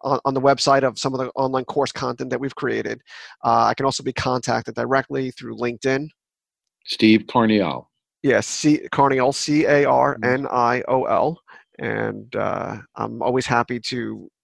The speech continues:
Speaker 1: talk with anybody who wants some career advice or, uh, you know, just wants to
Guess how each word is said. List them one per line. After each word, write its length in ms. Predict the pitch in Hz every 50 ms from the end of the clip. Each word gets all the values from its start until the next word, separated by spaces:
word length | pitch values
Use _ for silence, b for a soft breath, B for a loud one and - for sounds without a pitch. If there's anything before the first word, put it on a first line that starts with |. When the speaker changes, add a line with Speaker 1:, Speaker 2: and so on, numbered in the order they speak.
| _ -
Speaker 1:
talk 180 | - 127 127 -
with 100 | 123 127
anybody 340 | 127 127 123 127 127 127
who 40 | 123
wants 220 | 120 117 110 - -
some 80 | 90
career 240 | - - 127 151 170
advice 600 | 170 160 170 156 156 156 156 156 147 - - -
or, 480 | 139 117 110 107 113 107 104 110 104 87
uh, 260 | 87 67 65 64 - - _ b b b b b b -
you 140 | 117 120
know, 60 | 101 98
just 260 | - 95 - - _ _ _ _ _ _ -
wants 220 | 107 104 104 -
to 120 | - 107